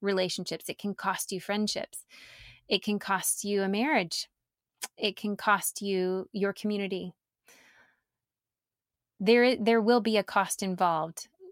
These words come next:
with anything authentic, whether it's a deconstruction of your faith or something else.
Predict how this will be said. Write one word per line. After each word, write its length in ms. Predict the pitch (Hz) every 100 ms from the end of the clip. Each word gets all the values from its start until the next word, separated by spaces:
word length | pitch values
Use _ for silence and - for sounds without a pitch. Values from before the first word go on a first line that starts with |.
| _ _
with 200 | 196 214 -
anything 520 | 208 196 185 190 170
authentic, 600 | 165 - 160 156 - -
whether 280 | 190 180 175
it's 240 | - 185
a 60 | 180
deconstruction 840 | 175 196 196 185 - 180 - 180
of 80 | 170
your 200 | 175 185
faith 420 | 185 190 190 208 -
or 120 | 175
something 480 | - 180 165 170 160
else. 400 | 170 214 -